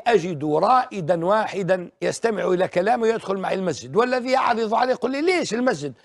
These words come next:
قل له: "نسمع كلامه." يقول: "روح." واحد أعطاني دوره، خمسة ملي-، خمسة فرنك، يقول لي: "هذا سائل." فإذا بهذا الشخص وهو مكتنز وكان يتهادى في محي-، مشيته، يمشي بالهوينة،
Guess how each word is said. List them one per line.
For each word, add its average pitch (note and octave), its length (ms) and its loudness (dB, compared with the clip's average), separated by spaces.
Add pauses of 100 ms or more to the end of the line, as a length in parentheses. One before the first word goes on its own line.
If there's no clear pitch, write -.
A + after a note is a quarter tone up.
(120)
قل D#4+ 180 0
له: E4 100 0
"نسمع C4 280 0
كلامه." C4 300 2
يقول: C#4 220 2
"روح." E4+ 420 2 (320)
واحد A3+ 280 2
أعطاني A#3 360 0
دوره، G#3+ 260 2
خمسة A3+ 320 -2
ملي-، A#3+ 280 -4
خمسة G#3+ 300 -2
فرنك، A3 400 -4 (260)
يقول G#3+ 220 -2
لي: F#3 100 2
"هذا F#3 200 2
سائل." C#3+ 360 -2 (840)
فإذا D#4 440 2
بهذا B3 360 0
الشخص - 680 -4
وهو E3 160 2
مكتنز E3+ 600 -2 (720)
وكان A#3 340 0
يتهادى G3 600 0
في E3+ 140 -6
محي-، D3 380 -2
مشيته، F#3+ 460 0
يمشي G3 400 -4
بالهوينة، G3 680 0